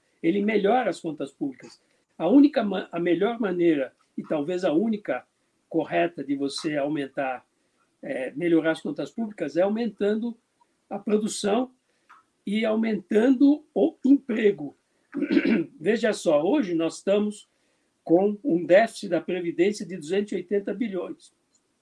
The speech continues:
Em dois mil e quatorze, o último ano do meu man-, do meu mandato, da minha gestão, o, o déficit da Previdência era sessenta bilhões,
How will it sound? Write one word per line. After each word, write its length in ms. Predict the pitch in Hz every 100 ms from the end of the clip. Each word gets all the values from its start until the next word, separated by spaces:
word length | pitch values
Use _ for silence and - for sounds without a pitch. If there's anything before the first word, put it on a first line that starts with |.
| _ _ _ _ _ _ _ -
Em 120 | 247
dois 220 | 254 208
mil 140 | 208
e 80 | 185
quatorze, 600 | - 143 - 220 214 143
o 60 | 147
último 400 | 196 - 165 165
ano 300 | 180 151 - _ _ _ _
do 140 | 160 143
meu 420 | 170 165 135 - -
man-, 320 | - 147 131 - _
do 100 | 147
meu 180 | 143 156
mandato, 420 | 151 127 165 156
da 80 | 135
minha 200 | 151 151
gestão, 460 | 127 - 208 196 165 _ _ _ _ _ _ _ _
o, 300 | - 147 151
o 160 | - 151
déficit 440 | 170 214 233 -
da 100 | 160
Previdência 760 | 156 160 151 143 190 254 - 165
era 400 | 160 196 214 214 _ _ _ _ _ _ _ _ _ _ _
sessenta 720 | - - 196 - 254 277 214
bilhões, 640 | 170 165 143 131 120 -